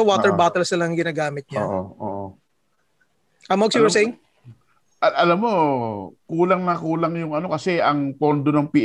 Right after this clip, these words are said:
Speaker 3: S C, yung Philippine Sports Commission, galing sa ano yan, sa pagcor.
Speaker 1: Mm, tama.
Speaker 2: Yeah.
Speaker 3: Oo.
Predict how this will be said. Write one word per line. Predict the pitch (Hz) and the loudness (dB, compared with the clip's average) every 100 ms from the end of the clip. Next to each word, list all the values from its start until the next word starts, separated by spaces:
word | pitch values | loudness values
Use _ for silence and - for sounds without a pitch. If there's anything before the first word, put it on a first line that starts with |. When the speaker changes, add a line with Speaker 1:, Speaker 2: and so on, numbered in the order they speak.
| 123 | 2
Speaker 3:
S | - | 0
C, | 104 101 117 | -2 0 0
yung | |
Philippine | 117 117 117 120 | 2 0 2 0
Sports | 110 - - 110 | -4 -4 -2 -2
Commission, | - 98 104 98 92 85 87 98 | -2 -4 -2 -2 -2 -4 -4 0
galing | 120 123 127 | 0 2 2
sa | 120 110 | 2 2
ano | 123 | 2
yan, | 123 127 131 | 2 2 0
sa | - | -4
pagcor. | - 113 95 - 117 127 98 - _ _ _ | -4 -2 -2 0 2 2 -4 -12 _ _ _
Speaker 1:
Mm, | 196 247 226 170 135 | 0 2 2 0 -2
tama. | 160 151 | -4 -2
Speaker 2:
Yeah. | 123 123 123 117 107 _ _ - | 0 4 4 2 -2 _ _ -2
Speaker 3:
Oo. | 120 120 131 135 113 | 0 2 0 -2 -6